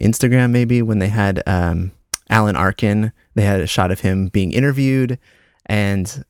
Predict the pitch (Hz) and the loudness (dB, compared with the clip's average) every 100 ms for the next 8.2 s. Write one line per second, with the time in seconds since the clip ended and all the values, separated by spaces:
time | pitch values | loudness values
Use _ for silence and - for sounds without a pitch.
0 | - 90 82 73 - - _ _ _ - | -6 -4 -4 -6 -10 -18 _ _ _ -4
1 | 107 107 104 110 107 87 80 90 120 107 | 0 0 -2 -4 -2 -2 -2 -2 -4 -4
2 | - _ - 156 359 - - - 117 95 | -14 _ -8 -4 -4 -2 -4 -2 -2 -2
3 | 76 123 - 107 92 98 107 98 92 - | -2 -4 -2 -2 -4 -4 -4 -4 -4 -6
4 | - 90 - 87 50 50 - - 110 92 | -4 -4 -4 -8 -6 -8 -10 -6 -4 -4
5 | 92 92 87 - 95 90 95 101 87 85 | -4 -4 -4 -6 -6 -6 -4 -4 -4 -4
6 | 82 85 - - - 90 82 90 82 76 | -4 -6 -12 -16 -8 -4 -4 -4 -4 -4
7 | 82 - - _ _ _ - 87 82 80 | -6 -8 -16 _ _ _ -8 -4 -4 -6
8 | - | -8